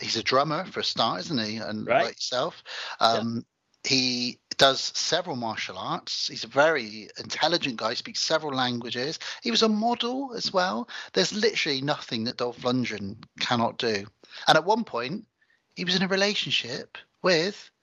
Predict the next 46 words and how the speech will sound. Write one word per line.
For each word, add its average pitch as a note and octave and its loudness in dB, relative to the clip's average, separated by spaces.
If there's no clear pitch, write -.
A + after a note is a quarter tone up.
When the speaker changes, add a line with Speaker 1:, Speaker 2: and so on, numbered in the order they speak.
Speaker 1:
Grace G#3 4
Jones. G#3 -2
Speaker 2:
<laughs> G3+ 6
Yeah, G3 2
that's A#2+ 0
right. C4 -2
Speaker 1:
It's - -2
crazy. - 0
Speaker 2:
Just B3 6
to G#3+ -2
see B3+ 2
them A3+ 4
stand B3 -2
beside C#3+ 0
each B2+ -4
other B2+ 0
is A#2 -4
awkward D3+ 4
enough. D3+ -4
So, B2+ 2
<laughs> - 0
but, A3+ 4
but G3+ 2
it's G#3 4
like, F3 2
who's, D4+ 0
who's C#4 -2
the G3+ 0
real A3 2
person G#3 -2
in F#3 -4
power F3+ 0
here? B2+ -2
'Cause A#2 -2
Speaker 1:
<laughs> - -4
Speaker 2:
I G#3+ 8
don't D#4 -2
know C#4 6
anybody B3 0
that F3+ -4
wants G3 -4
to E3+ 0
mess F#3 0
with C#3 -6
Grace C3+ 0
Jones. D#3 -4